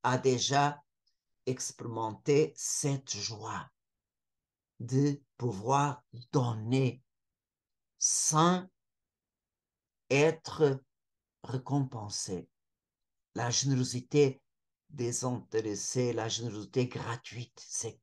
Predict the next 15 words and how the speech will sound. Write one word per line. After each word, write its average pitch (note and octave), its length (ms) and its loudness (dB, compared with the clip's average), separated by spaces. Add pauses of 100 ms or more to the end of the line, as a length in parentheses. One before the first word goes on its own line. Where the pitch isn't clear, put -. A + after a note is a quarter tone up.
(120)
quelque C3+ 360 -2
chose B2+ 520 -2
que A2+ 320 -6 (640)
remplit D3+ 540 0
notre A2+ 420 -2
cœur D#2 400 -12 (520)
d'une A2+ 220 -8
joie A#2+ 480 0 (320)
que - 80 -12
ce - 120 -10
n'est A2+ 100 -6
pas B2 220 -2
de - 100 -8
ce - 220 -4
monde. C#3 300 -12